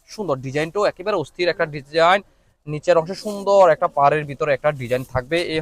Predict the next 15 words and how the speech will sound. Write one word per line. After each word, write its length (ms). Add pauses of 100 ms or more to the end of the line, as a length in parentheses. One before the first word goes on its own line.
হচ্ছে 300
জামার 320
অংশ। 320 (800)
দোপাট্টাটা 380
থাকবে 340 (120)
হচ্ছে 260
আপনার 240
কোটা, 400
আহ, 100 (480)
ফেব্রিকের 440
ভিতরে। 380
এই 80
হচ্ছে 220
দোপাট্টাটা 480
দেখেন, 220